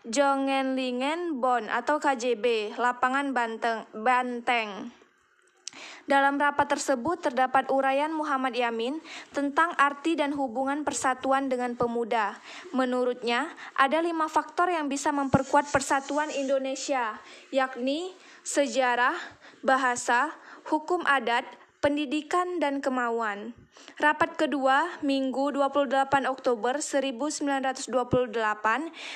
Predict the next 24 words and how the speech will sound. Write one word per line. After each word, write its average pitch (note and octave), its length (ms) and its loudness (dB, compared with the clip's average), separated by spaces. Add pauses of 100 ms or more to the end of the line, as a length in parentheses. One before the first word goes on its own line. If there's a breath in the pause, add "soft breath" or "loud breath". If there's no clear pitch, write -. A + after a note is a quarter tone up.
(120 loud breath)
di C4 160 2
Gedung C#4 460 2
Os D4 180 2
Java B3+ 380 2
Bioskop, A#3+ 640 0 (300 loud breath)
membahas C#4+ 640 2
masalah D4+ 480 0
pendidikan. A#3+ 960 -2 (1400 loud breath)
Kedua D4 400 4
pembicara, C#4+ 720 2
Purnomo C#4+ 800 4
Wulan B3+ 480 2
dan C4+ 160 2
Sarmidi C4 560 0
Mangun, C#4+ 560 0 (400 loud breath)
Mangun C#4+ 400 2
Sarkoro, C4 800 2 (160 loud breath)
sependapat C#4+ 960 4
bahwa C4+ 320 4
anak D4+ 320 2
harus D4 320 0
mendapat C4 640 0
pendidikan A#3+ 640 0
kebangsaan. A#3 880 0